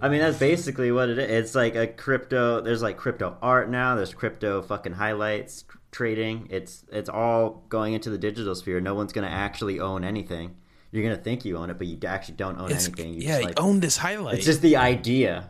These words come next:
Speaker 2: Yeah.
Speaker 1: You just, you are being, you are buying the idea that you own something, and it is a false idea.
Speaker 2: Taro, I, I
Speaker 1: Which I think is
Speaker 2: bonkers.
Speaker 1: fantastic.
Speaker 2: Yeah,
Speaker 1: I think it's
Speaker 2: insa-,
Speaker 1: hilarious.
Speaker 2: insane. Um,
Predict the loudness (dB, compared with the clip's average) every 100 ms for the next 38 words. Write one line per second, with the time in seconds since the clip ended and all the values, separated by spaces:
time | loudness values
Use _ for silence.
0 | -6 0 2 2 0 -2 -2 2 4 4
1 | 4 2 2 -2 -10 -2 2 2 2 -2
2 | 0 -2 -2 -2 -2 -4 -6 -4 -2 0
3 | 0 -2 -4 -4 -4 -6 -6 -8 -8 -8
4 | -8 -6 -6 -6 -6 -6 -6 -8 -8 -8
5 | -6 -10 -12 -12 -16 -18 -20 -20 -20 -14
6 | -2 0 0 -2 -4 -4 -4 -4 -2 0
7 | 0 2 0 0 -4 -6 -8 -20 -20 -16
8 | -4 0 0 0 -2 -2 -4 -10 -8 -2
9 | 0 0 -2 -4 -2 -2 -2 -2 -2 -4
10 | -2 -2 -2 -6 -12 -18 -10 -2 0 2
11 | 0 -2 -4